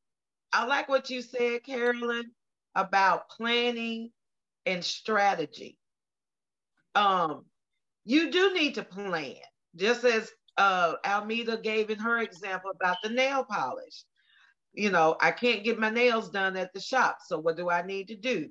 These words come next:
Well, I need to, I need to, to watch some YouTube videos and find information on which products I need. I need to order my supplies and get them in. I need to,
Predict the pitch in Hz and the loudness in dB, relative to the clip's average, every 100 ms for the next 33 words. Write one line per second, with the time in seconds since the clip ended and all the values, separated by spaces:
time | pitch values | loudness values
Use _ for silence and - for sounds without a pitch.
0 | - 131 139 151 170 165 - 180 170 165 | -8 -4 -4 -4 -6 -8 -6 0 2 0
1 | _ _ _ _ - 147 170 160 170 147 | _ _ _ _ -8 -4 -2 -4 -2 0
2 | 135 127 - - 160 127 120 - _ _ | 0 -2 -10 -8 -6 -6 -8 -12 _ _
3 | 113 156 165 165 - 151 170 220 233 220 | -6 2 2 2 -4 -6 -4 -6 -2 -2
4 | 214 185 226 214 214 208 208 214 208 208 | -2 -2 -2 0 2 4 4 2 0 -2
5 | 175 151 143 131 123 - - 190 196 190 | -2 -2 -6 -12 -20 -12 0 2 2 0
6 | 196 190 185 196 196 190 190 151 151 185 | -4 -6 -4 0 0 0 -4 -4 0 0
7 | - - 226 220 220 220 220 202 202 202 | 0 0 2 4 2 -2 -2 -2 -2 -6
8 | 202 196 190 - - - 165 175 160 160 | -6 -8 -12 -18 -12 -4 -2 0 -2 0
9 | 165 139 131 - - - 175 214 208 214 | 2 2 -2 -10 -20 0 4 6 6 6
10 | 208 202 - _ - 147 143 135 - 214 | 6 2 -4 _ 0 0 0 -10 -2 2
11 | 208 202 196 196 160 147 170 - 143 143 | 6 6 6 4 -2 -2 -6 -6 -8 -8
12 | - 226 233 226 220 214 214 - - _ | -4 0 2 4 4 2 -2 -10 -20 _
13 | - 160 160 175 175 170 165 - 214 185 | 0 0 2 -2 -4 -6 -8 -6 -2 0
14 | 170 160 151 | 0 0 -2